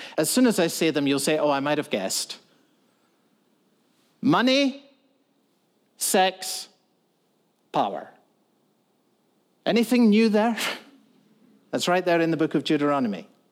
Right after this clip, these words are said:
Here are the le-, the temptations that leaders face. Number one, power. The king must not acquire for himself great numbers of horses.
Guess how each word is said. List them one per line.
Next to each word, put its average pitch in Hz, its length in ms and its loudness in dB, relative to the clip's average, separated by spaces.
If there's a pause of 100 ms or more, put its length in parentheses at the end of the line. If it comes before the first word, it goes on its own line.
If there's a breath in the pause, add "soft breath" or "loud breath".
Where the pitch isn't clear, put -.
(920)
Here 262 460 2
are 262 60 4
the 220 140 2
le-, 214 180 0
the 170 240 2
temptations 165 720 -2
that 156 140 0
leaders 147 340 0
face. 139 300 -2
Number 220 200 2
one, 196 280 0
power. 139 540 -2 (320 loud breath)
The 180 100 2
king 294 440 2
must 262 360 2
not 214 280 2
acquire 208 540 0
for 190 340 -2
himself 170 560 -2
great 165 320 0
numbers 143 480 0
of 139 160 -4
horses. - 760 -6